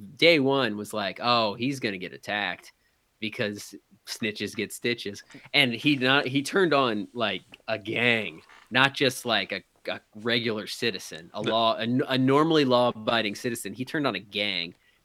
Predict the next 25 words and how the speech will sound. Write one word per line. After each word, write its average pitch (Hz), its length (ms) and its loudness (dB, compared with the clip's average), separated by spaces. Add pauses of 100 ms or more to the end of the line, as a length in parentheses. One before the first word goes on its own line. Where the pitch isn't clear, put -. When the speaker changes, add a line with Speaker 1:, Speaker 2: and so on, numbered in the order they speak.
(560)
Speaker 1:
in 151 160 6
New 156 100 4
York 131 300 2
City. 98 500 -2 (100)
Speaker 2:
Yeah. 107 360 -6 (240)
Speaker 1:
Um, 104 560 2
so 120 560 2
he 135 240 -2
was 120 160 0
in 170 180 2
witness 117 340 -2
protection 101 640 -6
briefly. 101 560 -2 (540)
Uh, 110 160 2
but 139 140 2
it's 147 120 2
hard 285 200 0
to 302 80 -2
be 190 160 4
in 180 100 6
witness 117 260 0
protection 107 580 -2
when 107 160 -4
you're, 107 420 -4
uh, 95 440 -4